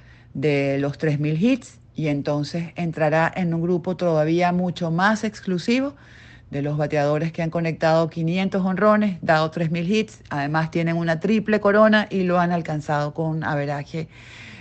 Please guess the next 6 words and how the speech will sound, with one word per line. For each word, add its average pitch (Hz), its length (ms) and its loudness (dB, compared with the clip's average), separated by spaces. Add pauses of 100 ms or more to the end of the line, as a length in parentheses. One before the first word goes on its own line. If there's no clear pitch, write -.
(100)
vitalicio 156 800 2 (360)
que 180 120 0
supera 151 400 0
los 156 160 -2
trescientos 143 560 -4
puntos. - 580 -14